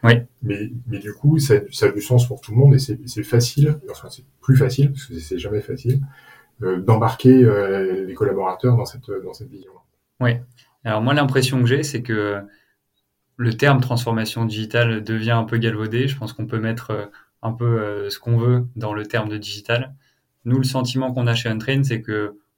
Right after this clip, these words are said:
Speaker 1: on va vers un peu une disparition de ce terme digital parce qu'il est tellement diffus dans tous les métiers de l'entreprise que finalement, on, comme tu dis, on va parler vraiment de transformation tout court. Et là, l'idée de ces épisodes de podcast, c'était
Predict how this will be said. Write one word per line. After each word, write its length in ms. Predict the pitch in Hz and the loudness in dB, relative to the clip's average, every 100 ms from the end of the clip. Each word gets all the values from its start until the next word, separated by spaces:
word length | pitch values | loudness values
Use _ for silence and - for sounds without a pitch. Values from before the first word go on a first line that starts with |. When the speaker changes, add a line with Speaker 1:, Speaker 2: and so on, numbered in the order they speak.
| - | -10
Speaker 1:
on 40 | 110 | -4
va 200 | 110 113 | 0 0
vers 220 | 107 101 | 0 -2
un 60 | 104 | -4
peu 140 | 120 | -2
une 200 | 110 104 | -4 -4
disparition 680 | 101 107 - 117 117 - 123 | -10 -8 -2 0 -2 -2 0
de 40 | |
ce 120 | 120 110 | 0 -2
terme 300 | 117 110 110 | -4 -4 -4
digital 460 | 107 107 113 120 | -6 -8 -4 -4
parce 140 | 113 - | -4 -12
qu'il 200 | - 107 | -16 -16
est 100 | - | -6
tellement 260 | 113 117 | -4 0
diffus 360 | 117 113 113 123 | 0 -2 -6 -6
dans 120 | 110 | -6
tous 140 | 107 113 | -8 -8
les 80 | |
métiers 220 | 110 110 113 | -8 -8 -10
de 40 | |
l'entreprise 500 | 104 - 123 117 113 _ _ _ _ | -12 -14 -10 -10 -10 _ _ _ _
que 120 | - 123 | -12 -8
finalement, 500 | 117 110 113 113 104 | -4 -2 0 0 -4
on, 40 | |
comme 260 | - - 113 | -8 -6 -6
tu 140 | 117 | -6
dis, 120 | 117 | -4
on 80 | 117 | -2
va 120 | 107 | -2
parler 240 | 101 101 101 | -4 -4 -4
vraiment 260 | 98 107 | -4 -8
de 40 | 107 | -8
transformation 680 | - 110 104 104 104 110 - _ _ _ _ | -8 -8 -6 -8 -8 -10 -14 _ _ _ _
tout 120 | 117 | -8
court. 340 | 120 135 139 - _ _ _ _ | -6 -6 -6 -12 _ _ _ _
Et 80 | 104 | -2
là, 240 | 117 135 | 4 4
l'idée 420 | 127 131 120 123 127 | 4 0 2 2 2
de 220 | 113 107 | 0 -2
ces 180 | - 107 | -6 -10
épisodes 280 | 107 113 | -6 -6
de 80 | 110 | -6
podcast, 440 | 107 110 - 135 135 | -6 -6 -2 -4 -4
c'était 460 | 110 113 113 117 | -6 -2 -2 -4